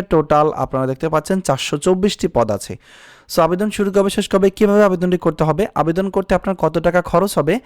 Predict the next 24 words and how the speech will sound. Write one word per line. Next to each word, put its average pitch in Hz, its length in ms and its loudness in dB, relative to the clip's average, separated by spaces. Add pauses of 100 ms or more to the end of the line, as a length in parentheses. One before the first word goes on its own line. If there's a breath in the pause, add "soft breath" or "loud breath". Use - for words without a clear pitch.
(360 soft breath)
সব 180 180 -2
কিছু 214 200 0
কিন্তু 226 160 2
আমি 226 120 2
ভিডিওতে 180 280 4
দেখাবো। 147 300 2 (100)
আশা 190 240 -4
করি 196 180 0
আপনারা 160 260 -2
সম্পূর্ণ 147 380 0
ভিডিওটা 139 280 4
ধৈর্য 180 260 0
সহকারে 156 320 0
দেখবেন। 98 260 -6 (680 soft breath)
আর - 120 2
মূল 180 140 2
বডি 202 160 2
আলোচনা 214 340 2
করার 208 200 2
পূর্বে 214 200 2
ছোট্ট 240 140 0
একটা 220 160 2
রিকোয়েস্ট 180 320 0
থাকবে, 156 220 0